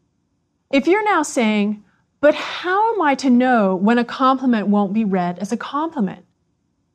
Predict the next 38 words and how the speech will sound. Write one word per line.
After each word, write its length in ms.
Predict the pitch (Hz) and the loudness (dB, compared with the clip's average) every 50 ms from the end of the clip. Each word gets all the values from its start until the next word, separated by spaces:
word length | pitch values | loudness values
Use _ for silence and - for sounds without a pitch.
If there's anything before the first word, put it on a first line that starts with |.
| _ | _
My 160 | - 247 262 | -2 0 2
response 580 | 269 277 285 277 - - 359 392 415 392 - - | 2 2 0 -2 -2 -2 -2 -2 -2 -4 -4 -4
is, 280 | 226 208 196 196 - - _ _ _ _ _ _ _ | -2 -2 -2 -2 -4 -10 _ _ _ _ _ _ _
you 120 | 262 302 302 | -2 -2 -2
can't 540 | - - - - 285 294 320 311 - - - 214 - | -2 -8 -8 -6 -4 -2 -2 -4 -6 -8 -14 -10 -8
always 360 | 185 185 180 180 175 175 - | -6 -6 -6 -6 -8 -8 -10
know, 320 | 175 160 151 - - _ _ _ _ _ _ _ _ _ _ _ | -10 -12 -12 -16 -20 _ _ _ _ _ _ _ _ _ _ _
but 180 | - 214 247 240 | 0 2 2 4
you 120 | 254 269 | 4 2
can 500 | 269 - - - 302 285 302 330 330 294 | 2 -2 -4 -2 0 0 2 2 2 2
learn 320 | 247 220 208 208 208 214 220 | 2 2 0 0 0 0 0
to 140 | - 247 240 | 0 0 0
read 220 | 202 214 208 190 | 2 2 2 2
the 60 | 233 233 | 0 -2
subtleties 720 | - - 320 339 339 339 330 - - 208 196 190 190 190 | -2 0 0 0 2 0 -2 -2 -2 0 0 0 0 -2
of 200 | - 240 240 214 - | -2 -2 -2 -2 -2
any 260 | - 196 190 190 190 | -2 -2 -2 -2 -2
situation. 680 | 185 - 196 180 - 190 196 196 202 196 196 - - - - _ _ _ _ _ _ _ _ _ _ _ _ _ _ _ _ - | -4 -4 -6 -6 -4 -2 0 0 0 0 -2 -6 -12 -18 -20 _ _ _ _ _ _ _ _ _ _ _ _ _ _ _ _ -2
And 100 | 254 285 | 0 2
if 140 | 294 285 302 | 2 2 2
you're 100 | 320 294 | 0 0
in 360 | - - 349 392 415 403 381 | 0 -2 -2 0 0 0 0
doubt, 440 | - 220 180 175 175 175 180 - - _ _ _ _ _ _ _ _ | 0 0 0 0 -2 -4 -6 -10 -14 _ _ _ _ _ _ _ _
you 160 | 233 262 262 | 2 2 2
can 460 | 269 - - - 311 330 330 339 330 | 2 -4 -8 -6 -4 -2 0 0 -2
set 320 | 330 - - 285 254 247 269 | -2 -2 0 2 2 4 4
up 200 | 311 359 - 320 | 2 2 2 0
a 60 | 262 | -2
compliment 640 | 269 - 202 180 190 - 190 185 185 185 196 196 - _ _ _ _ _ _ | -2 -2 -4 -4 -4 -4 -4 -4 -4 -4 -6 -8 -10 _ _ _ _ _ _
saying 460 | _ - - - 294 269 262 262 269 262 | _ -10 -2 0 2 4 4 4 2 0
it's 140 | 254 262 | -2 -4
a 40 | 269 | -6
compliment. 560 | 262 - - 359 359 359 - 220 202 175 202 | -10 -4 -4 -4 -4 -2 -4 -4 -4 -2 -2
You 80 | 214 202 | 0 2
can 120 | 254 240 | 2 2
say 300 | - - - 285 277 320 | 2 2 2 2 2 2
something 320 | 311 - 285 240 233 220 214 | 0 -2 -2 0 0 0 0
like, 280 | 202 190 190 190 - | 0 -2 -4 -6 -10